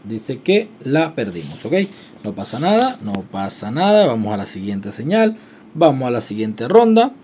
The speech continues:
donde nos dicen acá que, eh, la siguiente, vamos a esperar que lance la siguiente señal, estamos esperando que lance la siguiente señal, hay que lanzarla rápido, recuerden porque tenemos un tiempo también, ¿no? Cero dos seis dos, estamos en cero dos seis tres ya.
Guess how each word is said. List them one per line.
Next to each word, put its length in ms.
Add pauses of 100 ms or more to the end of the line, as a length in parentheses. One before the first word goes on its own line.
(340)
donde 460
nos 180
dicen 300
acá 320
que, 340 (240)
eh, 480
la 80
siguiente, 460
vamos 260
a 60
esperar 240
que 80
lance 240
la 140
siguiente 500
señal, 340 (460)
estamos 260
esperando 640
que 100
lance 280
la 80
siguiente 320
señal, 480 (580)
hay 100
que 120
lanzarla 320
rápido, 220
recuerden 340
porque 160
tenemos 340
un 200
tiempo 580
también, 400
¿no? 100 (2750)
Cero 280
dos 180
seis 200
dos, 300
estamos 400
en 140
cero 280
dos 180
seis 200
tres 220
ya. 240